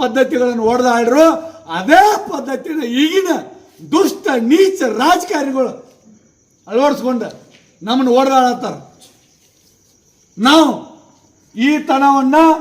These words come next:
ನಮ್ಮ ರಾಷ್ಟ್ರ ರಕ್ಷಣೆಗಾಗಿ, ಅಖಂಡ ಭಾರತದ ಸಂಕಲ್ಪ ನಾವು ಕರೆಕ್ಟ್ ಮಾಡೋರಿದ್ದು ಅಂದ್ರೆ ನಾವು ನಮ್ಮ ಜಾತಿಯನ್ನು ಮನೆಯೊಳಗಿಟ್ಟು ನಾವೆಲ್ಲ ಹಿಂದೂ, ನಾವೆಲ್ಲ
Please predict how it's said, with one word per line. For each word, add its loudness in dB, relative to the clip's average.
ನಮ್ಮ -8
ರಾಷ್ಟ್ರ 2
ರಕ್ಷಣೆಗಾಗಿ, 0
ಅಖಂಡ 4
ಭಾರತದ 0
ಸಂಕಲ್ಪ -4
ನಾವು 0
ಕರೆಕ್ಟ್ -4
ಮಾಡೋರಿದ್ದು -2
ಅಂದ್ರೆ -6
ನಾವು 0
ನಮ್ಮ -4
ಜಾತಿಯನ್ನು 0
ಮನೆಯೊಳಗಿಟ್ಟು -2
ನಾವೆಲ್ಲ 2
ಹಿಂದೂ, 4
ನಾವೆಲ್ಲ -8